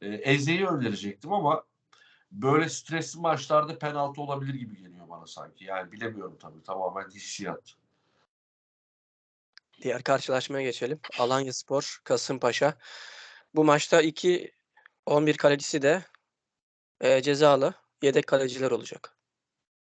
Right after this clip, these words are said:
Speaker 1: Günay'ın cezası da olmadı mı? Bitmedi mi daha doğrusu?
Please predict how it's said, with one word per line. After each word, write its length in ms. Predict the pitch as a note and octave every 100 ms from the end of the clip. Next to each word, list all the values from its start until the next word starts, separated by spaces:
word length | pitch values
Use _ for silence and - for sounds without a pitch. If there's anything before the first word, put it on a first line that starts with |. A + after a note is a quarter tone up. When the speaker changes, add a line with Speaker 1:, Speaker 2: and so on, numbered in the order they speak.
| _ _ _ _ _ _ _ _ - _ _ _ -
Speaker 1:
Günay'ın 480 | A2 A#2 B2 C3+ B2+
cezası 480 | A#2+ A#2 B2+ -
da 40 | E3
olmadı 320 | F3 B2 F#2
mı? 220 | E2 E2 _ _ _ _ _ _ -
Bitmedi 320 | A#2+ A#2 F#2+
mi 140 | E2+ D2+
daha 200 | C#2+ C2+
doğrusu? 300 | - -